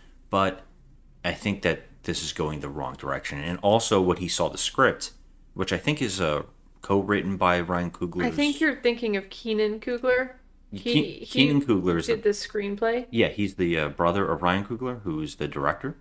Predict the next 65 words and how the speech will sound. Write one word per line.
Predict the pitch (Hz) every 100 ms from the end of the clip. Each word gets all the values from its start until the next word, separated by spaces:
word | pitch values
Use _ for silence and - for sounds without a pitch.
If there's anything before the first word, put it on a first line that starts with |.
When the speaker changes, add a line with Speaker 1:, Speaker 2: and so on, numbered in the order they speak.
| -
Speaker 2:
Okay, | 220 220 202
but | 202 -
no, | 214 208 208 196 -
on, | 190 190
in | 208 196
this | 214 214
one, | 190 180 -
actually, | 196 190 202 185
Michael | 180 175 175
B. | 175
Jordan | 170 175 180
is | 180
a | -
director. | -
Speaker 1:
Yes, | 107 - -
this | 110
is | 104
the | 101
first | 110 95
time | 104 92
he's | 98
gonna | 98 90
be |
directing | 78 71 67 - 208
one | 95
of |
Speaker 2:
Yeah. | 175
Speaker 1:
these. | 67 95
Ryan | 95
Coogler, | 95 90 85 80
I |
think, | - 87 - -
directed | - 80 - 76 69 -
the | 71 69 64
last | 73 90 -
two. | 139
He | 131 87
also | 82 80 80
did | 71 78 73 - - - - - -
Black | 85 -
Panther | 98 - 139
with | 147
him, | 156 156
I |
believe. | 147 160 185 202
I |
don't | 185 220
know | 202
if |
he | 185
directed | 143 151 110
the | 78
last | 71 78 -
two, | 76
but | 73 - - -
I | 98
know | 104
Ryan | 95 95 90
Coogler | 95 90 85
was | 78
working | 90 87 80
on | 69
these | 64 65
with | - -
him. | -